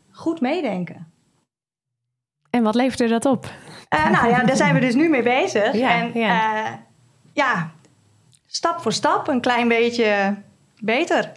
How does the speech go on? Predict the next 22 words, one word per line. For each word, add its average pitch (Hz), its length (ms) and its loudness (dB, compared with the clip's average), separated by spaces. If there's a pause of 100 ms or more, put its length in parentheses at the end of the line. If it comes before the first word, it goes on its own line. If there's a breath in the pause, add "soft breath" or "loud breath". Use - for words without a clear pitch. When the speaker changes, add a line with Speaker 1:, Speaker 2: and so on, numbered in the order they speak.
Speaker 1:
zeg 226 200 0
maar. 208 120 4 (140)
Speaker 2:
Ja, 175 280 4
Speaker 1:
Ja. - 320 0
Speaker 2:
ja. 196 300 -2 (400)
En 170 180 -2
wat 170 200 -2
impliciet 180 680 0
klinkt, 185 420 0
eh, 117 300 0
je 190 80 2
maakt 180 240 0
ze 196 100 0
mede 190 240 0
verantwoordelijk. 190 760 2
Speaker 1:
Ja. 180 60 0
Speaker 2:
Je 180 60 -4
gaat 196 140 -2
het 190 120 -4
samen 190 400 2
doen. 180 360 2
Speaker 1:
Ja. 175 120 0